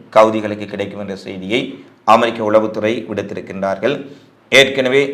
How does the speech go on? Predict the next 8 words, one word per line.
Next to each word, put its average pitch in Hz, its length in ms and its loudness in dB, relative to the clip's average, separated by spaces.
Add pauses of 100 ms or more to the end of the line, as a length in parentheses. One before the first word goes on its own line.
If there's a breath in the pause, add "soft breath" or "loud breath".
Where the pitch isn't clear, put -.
(180)
ஈரானிய 120 400 4 (180)
ஆயுதங்களையும் 104 640 0 (400 loud breath)
தங்களுடைய 123 380 4 (140)
சொந்த 131 380 6
தயாரிப்புகளையும் 117 760 4 (180)
வைத்தே 104 340 -2 (920 soft breath)
ஸ்டேலையும் 131 500 8 (340)
அமெரிக்காவையும் 113 720 2